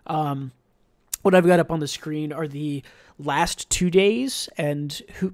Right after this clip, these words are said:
the sort of properties that are getting, getting the main stage, the Jump Super Stage, as it's called. Uh, on Saturday, Black Clover,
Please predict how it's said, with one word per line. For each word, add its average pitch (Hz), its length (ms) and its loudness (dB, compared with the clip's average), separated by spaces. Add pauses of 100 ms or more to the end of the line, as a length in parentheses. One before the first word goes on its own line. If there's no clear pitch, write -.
(140)
the 156 200 0
sort 156 260 0
of 139 140 -8
properties 160 480 2
that 143 120 -2
are 143 40 -6
getting, 147 420 -4 (680)
getting 170 260 4
the 160 80 2
main 160 400 2
stage, 151 640 0
the 143 180 -2
Jump - 280 -4
Super 147 240 -8
Stage, 143 560 -14 (260)
as 151 140 -12
it's - 120 -18
called. 160 380 -8 (420)
Uh, 131 540 -2 (520)
on 180 160 8
Saturday, 185 800 8 (200)
Black 175 240 6
Clover, 160 560 4